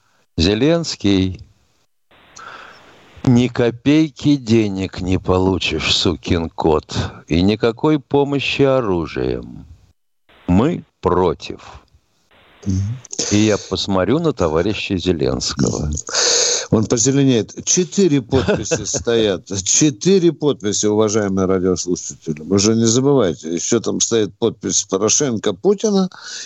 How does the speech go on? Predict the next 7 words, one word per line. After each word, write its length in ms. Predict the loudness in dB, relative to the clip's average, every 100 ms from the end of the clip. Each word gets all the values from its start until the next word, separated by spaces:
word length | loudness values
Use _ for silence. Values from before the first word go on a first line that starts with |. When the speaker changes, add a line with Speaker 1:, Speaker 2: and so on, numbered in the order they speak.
| -2
Speaker 2:
и, 280 | 2 4 2
э, 220 | 0 -2
Франции, 640 | 0 0 0 0 -2 0 -2
и, 400 | 0 2 2 -2 _ _ _ _
э, 60 | 0
э, 800 | 2 0 -2 -2 0 2 0 0
Германии. 580 | 0 0 -2 -4 -8